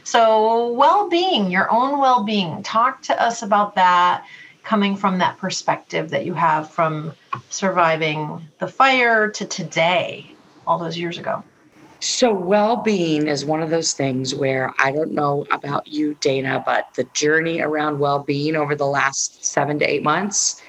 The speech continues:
Speaker 2: has been really challenging in a lot of ways. And there have been moments of, you know, whatever, comfort food is fine, <laughs> to, to, "No, I need to walk. I need to walk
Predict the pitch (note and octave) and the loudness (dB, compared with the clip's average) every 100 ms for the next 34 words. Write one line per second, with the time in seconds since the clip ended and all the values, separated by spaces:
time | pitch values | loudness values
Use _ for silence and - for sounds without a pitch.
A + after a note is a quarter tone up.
0 | - - - D#3 C#3 C3 D#3 C#3+ C#3+ C3+ | -20 -16 0 0 0 0 0 2 -2 -6
1 | - D3 D#3 D3+ F3 E3+ D#3+ D3 C3+ C3+ | -6 -4 -4 -2 -2 0 0 2 0 -2
2 | C3 - D3 C#3+ C3+ C3 B2 A#2+ - D3 | -4 -2 0 0 -2 -4 -2 -4 -2 -2
3 | C#3 C#3+ C#3 C3+ C3 C3 - C#3+ C3+ C#3+ | 0 -2 -2 0 0 -4 -6 -8 -4 -2
4 | A#2+ - - - - - - - - D3 | -2 -2 -4 -4 -8 -16 -16 -8 0 2
5 | D3 D3 C#3 C#3+ C#3+ C#3+ D#3 C#3 C3+ C3+ | 4 2 0 -2 -4 -2 -2 0 -2 -4
6 | C3 - - - - E3+ E3+ F3+ D3 C#3 | -10 -20 -20 -8 -2 2 2 2 0 0
7 | B2+ - - D3 C3 C3 C3+ C3 C3 - | -2 -4 -2 0 0 0 -2 -2 -10 -12
8 | D3+ C#3 B2+ B2+ - - - _ _ _ | -6 -2 0 -2 -4 -10 -16 _ _ _
9 | _ F#3+ F#3 C#3 C#3 C3+ C#3 - F#3 E3+ | _ 0 2 2 2 0 -2 -4 -2 -2
10 | D#3+ D#3 C3+ B2+ - C#3+ C#3 C3 C3 D3+ | -2 0 -2 -4 -2 0 2 2 2 2
11 | - - A#3 A3+ A#3 - - B3 A3+ F#3+ | 2 2 4 6 4 0 0 2 2 -2
12 | - A3 A3 G3 - - - _ G3 F#3 | 0 4 4 4 0 -6 -10 _ -2 2
13 | F#3+ G3+ G3+ F3 G3+ G#3 D#3+ D3+ D3 D3+ | 4 4 2 0 2 0 2 2 2 0
14 | D#3+ - D3+ D#3 D3 C#3+ | 0 0 0 2 2 0